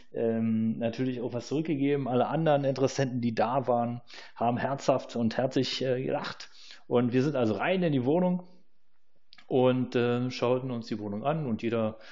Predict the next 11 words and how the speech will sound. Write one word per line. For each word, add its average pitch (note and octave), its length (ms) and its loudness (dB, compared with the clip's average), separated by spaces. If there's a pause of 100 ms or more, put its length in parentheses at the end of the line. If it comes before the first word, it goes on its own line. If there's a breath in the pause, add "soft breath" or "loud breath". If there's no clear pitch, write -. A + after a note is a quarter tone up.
(180 loud breath)
hatte A2+ 240 -2
so A2 140 0
seine G#2+ 260 2
Frage. C#3+ 520 0 (400 loud breath)
Und C#3 160 -2
plötzlich D3 760 2
stellte B2+ 360 4
dieser G3 360 0
Typ, E3 320 0 (200)
dieser C3 300 2
Witzbold, F3 760 2